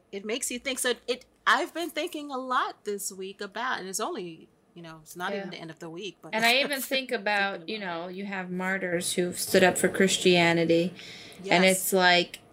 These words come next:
Speaker 2: they didn't value their own life before God.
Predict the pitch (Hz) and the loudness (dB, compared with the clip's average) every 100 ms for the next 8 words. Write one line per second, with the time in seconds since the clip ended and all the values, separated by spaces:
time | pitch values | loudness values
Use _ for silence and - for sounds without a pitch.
0 | _ - 185 185 175 196 202 - 180 170 | _ -2 2 2 2 0 0 -4 0 4
1 | 170 170 170 170 165 - 170 170 165 160 | 4 2 -2 -4 -4 -4 -4 -8 -6 -6
2 | 165 - 165 165 160 156 160 165 156 151 | -8 -8 -8 -8 -6 -6 -2 -2 0 -2
3 | - | -6